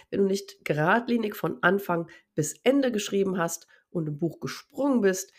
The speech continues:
stehst du möglicherweise vor einem Haufen Kapitel, denen die Struktur, der rote Faden fehlt. Aber auch als Plotter bist du vielleicht im Text gesprungen,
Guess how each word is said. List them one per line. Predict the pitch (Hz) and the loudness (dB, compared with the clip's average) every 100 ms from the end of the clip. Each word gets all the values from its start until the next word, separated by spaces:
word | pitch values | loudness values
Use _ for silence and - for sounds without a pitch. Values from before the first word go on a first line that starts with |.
| _ _ | _ _
stehst | - - 214 214 | -4 -2 0 0
du | |
möglicherweise | 180 180 190 - - 160 160 160 165 | 2 6 4 4 -2 0 2 4 2
vor | 160 - | -2 -4
einem | 139 135 - - | -2 -4 -6 4
Haufen | 226 269 - 247 | 4 4 2 -2
Kapitel, | - - - - 233 214 - - _ | -2 -6 -10 0 0 0 -8 -20 _
denen | 247 254 240 | 2 4 4
die | 226 | 2
Struktur, | 202 - 202 - 294 240 | -4 -4 -6 -4 0 2
der | 165 | 4
rote | 175 190 175 | 2 0 -2
Faden | - 185 202 151 | -4 -2 -2 -2
fehlt. | 139 - - - - - _ _ _ _ - - - - | -6 -10 -12 -12 -18 -20 _ _ _ _ -20 -20 -20 0
Aber | 190 - | 2 4
auch | 214 - - - | 4 2 -12 -4
als | - 165 | -4 -4
Plotter | - - - 240 | -4 -2 0 -2
bist | 202 202 196 | -2 -2 -4
du | |
vielleicht | - 175 160 - | -4 -2 -2 -4
im | 165 | -8
Text | 165 160 - | -8 -10 -12
gesprungen, | 151 - 269 262 262 | -12 2 4 4 -2